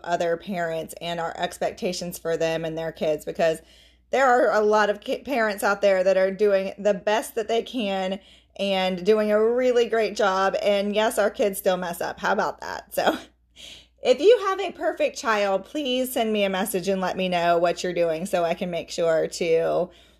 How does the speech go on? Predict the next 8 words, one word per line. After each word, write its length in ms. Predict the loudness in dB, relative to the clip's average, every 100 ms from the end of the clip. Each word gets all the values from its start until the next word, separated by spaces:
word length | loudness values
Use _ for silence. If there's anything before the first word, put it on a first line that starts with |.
| _ -6
um, 540 | -4 -4 -8 -10 -14 _ _ -8
to, 420 | 0 4 6 4 -2 _ _ -10
m-, 300 | -10 -8 -4
you 80 | -4
know, 80 |
model 360 | -2 -4 -2 -2
after 300 | -2 -8 -10
you. 360 | -6 -4 -4